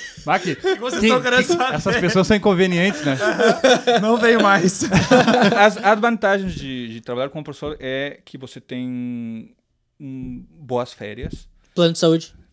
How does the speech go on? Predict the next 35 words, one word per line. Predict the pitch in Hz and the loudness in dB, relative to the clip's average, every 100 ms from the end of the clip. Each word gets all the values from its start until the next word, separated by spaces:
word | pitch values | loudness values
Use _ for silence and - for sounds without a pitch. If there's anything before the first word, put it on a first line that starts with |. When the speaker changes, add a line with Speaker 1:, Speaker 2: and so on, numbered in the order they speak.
| - | -12
Speaker 3:
Tem | 123 | -10
plano | 120 - 123 127 | -10 -6 -6 -6
de | |
saúde | - 113 120 | -8 -8 -10
muito | 123 135 156 196 170 - 117 | -12 -10 -4 -2 -2 -8 -20
bom. | - 98 104 143 _ | -16 -14 -14 -18 _
Speaker 4:
Aí | - | -20
sim, | - - 180 | -20 -20 -18
hein? | 143 135 _ - | -18 -20 _ -18
Ohio | 143 143 127 | -10 -8 -6
Health. | 135 156 - _ _ | -6 -8 -14 _ _
Speaker 3:
É, | 117 98 110 | -16 -16 -14
tem, | 113 107 98 - 139 | -14 -12 -14 -18 -14
é | |
muito | 131 147 185 180 | -10 -6 -6 -6
bom | 135 131 | -6 -6
o | |
plano | 214 254 | 2 2
Speaker 4:
Ohio | 262 254 | 4 2
Speaker 3:
de | |
saúde. | 220 226 - | 0 -2 -4
Speaker 4:
Health | - | -6
é, | 196 202 202 190 180 160 | -2 0 0 -2 -4 -8
é, | 165 165 147 - _ - _ _ _ _ - | -8 -8 -8 -12 _ -20 _ _ _ _ -12
ele | 160 156 | -8 -6
tem | 151 175 175 | -6 -6 -6
planos | 180 175 170 - _ | -2 -2 -4 -12 _
pra | - 175 | -6 -6
servidores | - 175 160 156 151 - - - | -4 -4 -4 -4 -4 -8 -16 -12
do | 151 | -10
estado? | - 185 247 302 214 | -8 -8 -8 -8 -10
Speaker 3:
Sim, | - 226 | -6 -6
meu | 160 151 180 | -6 -8 -10
plano | 185 185 180 175 | -10 -10 -8 -4
vai | 165 | -4